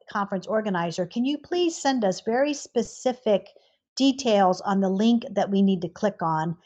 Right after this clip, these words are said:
And one of them said that he was on a webinar the week before, which he didn't make because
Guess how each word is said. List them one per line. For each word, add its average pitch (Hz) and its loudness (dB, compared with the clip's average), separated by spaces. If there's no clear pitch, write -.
And 202 6
one 247 6
of 277 2
them 202 2
said 190 2
that 185 4
he 233 -4
was 214 -4
on 196 0
a 180 -2
webinar 185 0
the 180 -6
week 175 -6
before, 202 2
which 185 -4
he 202 -6
didn't 185 -6
make 233 -2
because 180 -2